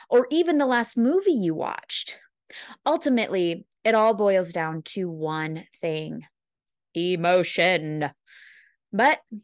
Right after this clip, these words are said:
where does this emotion come from? Many believe that crafting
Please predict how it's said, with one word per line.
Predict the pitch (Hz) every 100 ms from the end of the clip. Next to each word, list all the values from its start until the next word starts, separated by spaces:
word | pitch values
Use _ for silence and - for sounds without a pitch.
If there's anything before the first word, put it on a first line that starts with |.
| _
where | 240 269 349
does | 349 311
this | 330 330
emotion | 294 311 330 311
come | 294 349
from? | 330 311 190 160 147 _ _ _ _ - - -
Many | 220 285 381
believe | 349 294 196 180
that | 175 - -
crafting | - 269 269 247 247 208